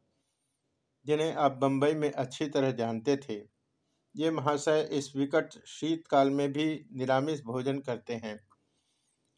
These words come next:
और अपने देशवासियों एवं अपने धर्म का दृढ़ता से समर्थन करते हैं।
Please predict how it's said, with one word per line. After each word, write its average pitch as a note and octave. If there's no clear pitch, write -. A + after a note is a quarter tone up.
और D#3
अपने D3
देशवासियों D3
एवं C3
अपने B2+
धर्म D3
का C#3+
दृढ़ता B2+
से D3+
समर्थन A#2+
करते A2
हैं। G2+